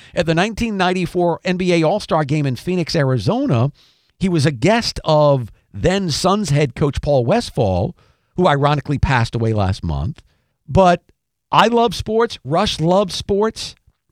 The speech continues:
Rush, after having a go at his first love, radio, back in the seventies, got fired,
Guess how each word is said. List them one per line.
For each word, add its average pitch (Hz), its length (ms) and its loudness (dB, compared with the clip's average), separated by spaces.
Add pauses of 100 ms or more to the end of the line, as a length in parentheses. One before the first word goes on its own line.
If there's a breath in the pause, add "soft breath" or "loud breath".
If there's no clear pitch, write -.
Rush, 165 340 2
after 170 300 0
having 180 500 0 (120)
a 160 80 0
go 190 260 2
at 220 60 2
his 170 140 2
first 156 280 -2
love, 139 200 2
radio, 156 340 2
back 156 300 0
in 139 140 0
the 131 260 2 (160 soft breath)
seventies, 147 880 -2 (340 soft breath)
got 135 200 -6
fired, 196 640 2